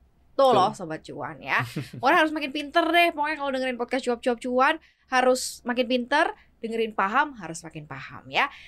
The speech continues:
Speaker 2: Terima kasih udah dengerin konten-konten kita hari ini. Jangan lupa dengerin konten podcast kita lainnya di Apple Podcast, Google Podcast, Spotify, dan Anchor.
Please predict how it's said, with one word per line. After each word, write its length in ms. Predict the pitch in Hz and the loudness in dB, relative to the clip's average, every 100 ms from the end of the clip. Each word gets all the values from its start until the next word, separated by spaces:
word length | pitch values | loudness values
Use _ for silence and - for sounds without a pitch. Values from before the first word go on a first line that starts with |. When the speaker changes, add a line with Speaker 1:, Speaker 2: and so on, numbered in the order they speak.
| - | -14
Speaker 2:
Terima 160 | - 294 | -4 0
kasih 180 | 330 403 | 0 0
udah 120 | 381 | 0
dengerin 260 | 349 330 320 | 2 2 0
konten-konten 480 | 302 302 302 294 294 | -4 -8 -10 -10 -10
kita 200 | 294 302 | -4 -2
hari 240 | 302 285 | -2 -2
ini. 160 | 285 311 | -6 -6
Jangan 180 | 285 277 | -6 -6
lupa 160 | 269 | -4
dengerin 300 | 285 262 262 | -4 -4 -6
konten 240 | 254 254 240 | -6 -8 -8
podcast 260 | 247 247 | -8 -8
kita 180 | 247 247 | -6 -4
lainnya 220 | 233 254 | -4 -4
di 80 | 269 | -6
Apple 220 | 247 233 | -6 -6
Podcast, 380 | 220 214 - 302 | -8 -10 -6 -4
Google 160 | 254 233 | -4 -6
Podcast, 260 | 202 208 | -8 -10
Spotify, 380 | - 208 196 190 | -8 -12 -10 -10
dan 100 | 170 | -10
Anchor. 380 | 156 170 285 | -10 -2 -2